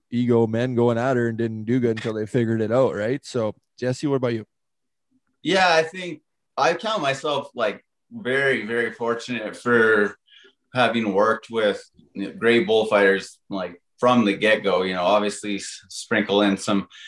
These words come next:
Speaker 2: other experiences throughout, but for, for the most part, um, I really had a great guy standing across from me every time, so it,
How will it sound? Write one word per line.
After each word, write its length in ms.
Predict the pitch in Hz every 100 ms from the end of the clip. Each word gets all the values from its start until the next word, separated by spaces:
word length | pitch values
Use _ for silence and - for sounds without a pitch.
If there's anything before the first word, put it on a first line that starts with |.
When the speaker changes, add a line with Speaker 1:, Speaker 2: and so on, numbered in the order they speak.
| -
Speaker 2:
other 300 | 104 113 110
experiences 920 | 107 107 - 110 104 104 - 104 101 -
throughout, 640 | 107 104 107 117 107 107
but 280 | 107 104 - -
for, 280 | 117 110 110
for 140 | 156
the 100 | 131
most 400 | 120 131 156 -
part, 300 | 127 120 113 - _ -
um, 600 | 101 104 98 95 92 - _ _ _ _ _
I 40 | 110
really 200 | 135 143
had 140 | 127
a 60 | 104
great 280 | 95 113 104
guy 220 | 110 110
standing 600 | - 117 113 110 104 101 -
across 480 | 98 110 104 107 -
from 240 | 110 104
me 180 | 101 101
every 200 | 101 98
time, 280 | 107 104 101
so 180 | 104
it, 340 | 101 90 98